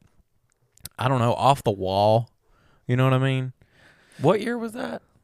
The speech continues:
Speaker 2: The fifties?
Speaker 1: Nineteen forty-five to nineteen fifty.
Speaker 2: <clears throat> Dang.
Speaker 1: Like, why? I think,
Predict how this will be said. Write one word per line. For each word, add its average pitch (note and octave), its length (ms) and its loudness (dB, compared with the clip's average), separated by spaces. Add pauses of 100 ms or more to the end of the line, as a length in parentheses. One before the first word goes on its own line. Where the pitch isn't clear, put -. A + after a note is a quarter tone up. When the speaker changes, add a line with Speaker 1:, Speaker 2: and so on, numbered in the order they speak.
Speaker 2:
The C3 100 -4
fifties? D3 140 -4
Speaker 1:
Nineteen G3 360 0
forty-five F3+ 560 -2
to D3 100 -10
nineteen D3 420 -2
fifty. B2 540 0
Speaker 2:
<clears throat> B2+ 280 -8 (400)
Dang. C3 340 -14 (380)
Speaker 1:
Like, A2+ 140 -4
why? A#2+ 560 -4 (1080)
I D3 80 -2
think, B3+ 260 -8